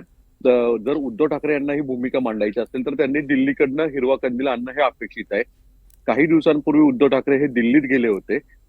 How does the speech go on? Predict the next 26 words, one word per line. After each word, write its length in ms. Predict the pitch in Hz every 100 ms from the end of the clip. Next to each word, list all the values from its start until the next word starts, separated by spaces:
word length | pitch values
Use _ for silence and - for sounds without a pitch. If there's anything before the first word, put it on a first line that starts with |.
| -
त्यावेळेस 340 | 123 143 156 147
मात्र 420 | 127 139 143 151 -
दिल्लीत 400 | 131 135 120 135 -
काँग्रेस 300 | 127 117 127
हायकमांड 480 | 131 120 123 123 123
नेत्यांनी 380 | 107 - 110 113
मात्र 300 | 117 98 104
उद्धव 260 | 120 95 110
ठाकरे 320 | 107 101 110
यांना, 240 | 101 107 139 _ - _ - 113
अ, 180 | 110 110
मुख्यमंत्री 560 | 117 - 143 139 139
पदाचा 360 | 135 127 135 143
चेहरा 360 | - 120 127
जाहीर 380 | 123 110 98 143 139
करावा 340 | 120 101 90 - _ -
या 120 | 110
मागणीला, 520 | 117 104 101 117 117 127 - _ _ -
अ, 380 | 117 113 110
तु-, 440 | 107 - 127 113 107
हिरवा 280 | 107 120 143
कंदील 380 | 147 131 135
दिलेला 360 | 127 117 127 135
नाही. 300 | 131 113 104
या 140 | 104 175 _ _ _ -
तुर्तास 400 | 127 117 160